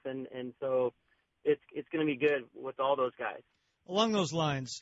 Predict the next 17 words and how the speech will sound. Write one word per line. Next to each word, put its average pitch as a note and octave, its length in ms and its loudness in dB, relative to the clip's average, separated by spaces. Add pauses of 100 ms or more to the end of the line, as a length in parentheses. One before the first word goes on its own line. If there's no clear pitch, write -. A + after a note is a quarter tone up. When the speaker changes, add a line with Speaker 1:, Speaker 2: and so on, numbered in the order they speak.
(120)
Speaker 2:
how C4 180 -2
impressed F3+ 540 -4
were D#3+ 160 0
you D3+ 160 0
with C#3 140 -2
Heredia C#3 460 0
last A#2 400 -4
year, A#2 140 -6
who A#2 140 -6
was B2 160 -4
really F3+ 240 -6 (200)
plus - 680 -6
in C3 120 -8
three D#3 320 -8
different C#3 320 -4
outfield C3+ 380 -6
positions? G2+ 540 -12